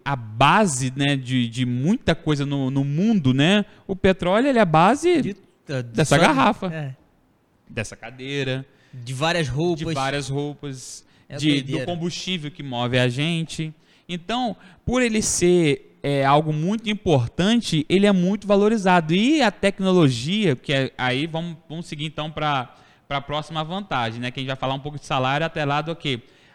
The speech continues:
Speaker 1: Ao conhecimento da tecnologia de ponta. Você, pra você trabalhar com essas tecnologias, você precisa de ter, ter alguns treinamentos.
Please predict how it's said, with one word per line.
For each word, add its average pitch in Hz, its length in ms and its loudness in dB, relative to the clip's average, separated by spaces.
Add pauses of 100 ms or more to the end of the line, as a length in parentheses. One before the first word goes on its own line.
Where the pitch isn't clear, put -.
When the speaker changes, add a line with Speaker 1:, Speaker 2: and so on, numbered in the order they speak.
Speaker 1:
Ao 131 200 -6
conhecimento 165 640 0
da 180 60 2
tecnologia 165 520 0
de 175 140 -4
ponta. 113 500 -4 (800)
Você, 160 340 6
pra 196 220 0
você 214 240 2
trabalhar 180 400 4
com - 100 -4
essas 156 160 -2
tecnologias, 156 720 -6
você 165 480 -2
precisa 175 400 -6
de 185 120 -12
ter, 190 180 -6
ter 190 140 -8
alguns 160 280 -10
treinamentos. 196 840 -2